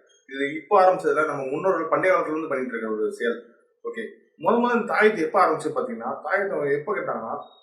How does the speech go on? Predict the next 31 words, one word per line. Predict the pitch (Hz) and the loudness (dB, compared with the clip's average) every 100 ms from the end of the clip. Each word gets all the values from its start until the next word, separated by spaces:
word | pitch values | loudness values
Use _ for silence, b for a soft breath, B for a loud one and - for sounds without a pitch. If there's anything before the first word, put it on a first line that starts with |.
| B - | B -10
நம்ம | 135 135 135 131 - | -4 0 0 -2 -2
பிறந்த | 180 220 | 2 4
உடனே | 214 175 | 4 0
தொப்புள் | 175 185 240 | -2 -4 -4
கொடி | 196 147 | -2 -2
இருக்கும், | 127 - - | -2 -8 -12
அந்த | 110 131 | -12 -8
தொப்புள் | 160 - 120 | -8 -6 -10
கொடியை | - 139 135 | -6 0 2
அறுத்து | 131 - 190 | 2 -4 -6
விட்டு, | 147 120 - - - _ - | -6 -4 -4 -4 -14 _ -8
அந்த | 143 143 143 | -4 0 0
தொப்புள் | 135 - 240 | -2 -4 -4
கொடியை | 202 170 | -2 -2
இது | 147 - 208 | -6 -2 -2
இருக்கும், | - 139 | -2 -4
அந்த | 131 | -4
தொப்புள் | 165 220 214 | -8 -8 -4
கொடியை | 165 147 165 - | 0 0 0 0
லைட்டா | 185 - 190 165 170 | -2 -2 2 4 2
காய | - 170 202 | 0 2 4
வச்சு | 175 - 185 190 | 2 0 -6 -6
நல்லா | 147 151 | -4 -4
நுணுக்கி, | 165 180 202 202 165 196 - B B B B | -4 -4 -6 -6 -8 -10 -12 B B B B
அதை | 139 143 143 139 135 - | 0 4 6 6 6 2
ஒரு | 151 143 135 131 131 | 6 6 6 2 2
இரும்புல | 160 220 190 | 2 2 4
சுத்தி | 170 160 - 202 | 4 2 -8 -6
நம்ம | 190 156 | -2 -2
இடுப்புல | 143 143 - 147 | -2 -2 -2 0
கட்டிடுவாங்க. | 131 127 120 110 | 0 -2 -4 -6